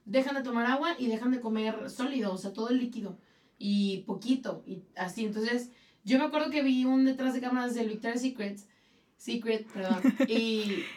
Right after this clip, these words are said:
Speaker 2: Está traumado, o
Speaker 1: Eh,
Speaker 2: sea, ver
Speaker 1: sí.
Speaker 2: esas cosas
Speaker 1: Claro,
Speaker 2: te
Speaker 1: me
Speaker 2: quita el
Speaker 1: encanta.
Speaker 2: hambre. <laughs>
Speaker 1: Oye, me, te lo juro que... Es, y me la quita entre comillas, porque nada más se termina y, ay, un lanchecito,
Speaker 2: <laughs>
Speaker 1: algo así. Pero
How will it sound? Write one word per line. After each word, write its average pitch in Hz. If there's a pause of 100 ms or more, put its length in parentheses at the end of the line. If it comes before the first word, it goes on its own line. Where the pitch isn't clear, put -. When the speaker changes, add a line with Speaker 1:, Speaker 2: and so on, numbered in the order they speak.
(400)
Speaker 2:
Está 254
traumado, 254
o 269
Speaker 1:
Eh, -
Speaker 2:
sea, 247 (720)
ver 262
Speaker 1:
sí. 339
Speaker 2:
esas 302
cosas 294
Speaker 1:
Claro, 269
Speaker 2:
te 269
Speaker 1:
me 226
Speaker 2:
quita 294
el 294
Speaker 1:
encanta. 294
Speaker 2:
hambre. 262
<laughs> 269
Speaker 1:
Oye, 277
me, 269 (260)
te 262
lo 254
juro 320
que... 370
Es, - (180)
y 269
me 277
la 269
quita 359
entre 392
comillas, 277
porque 233
nada 320
más 370
se 392
termina 285
y, 240
ay, 285
un 302
lanchecito, 254
Speaker 2:
<laughs> 247
Speaker 1:
algo 240
así. 254 (420)
Pero 254